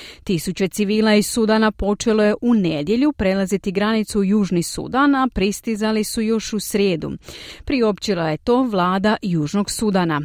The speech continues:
dodajući da točan broj još uvijek nije poznat. Južni Sudan inzistira na svojoj neutralnosti u sukobu unatoč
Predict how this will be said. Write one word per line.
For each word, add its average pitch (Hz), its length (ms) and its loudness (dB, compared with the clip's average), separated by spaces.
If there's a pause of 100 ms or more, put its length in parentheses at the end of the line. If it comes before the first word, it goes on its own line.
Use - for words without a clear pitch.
dodajući 226 680 2
da 196 140 2
točan 233 520 0
broj 226 340 4
još 208 360 0
uvijek 202 440 0
nije 175 280 2
poznat. 185 600 -2 (520)
Južni 180 360 0
Sudan 214 600 0
inzistira 226 800 2
na 214 120 0
svojoj 233 400 2
neutralnosti 220 760 2
u 208 60 2
sukobu 269 680 0
unatoč 226 500 0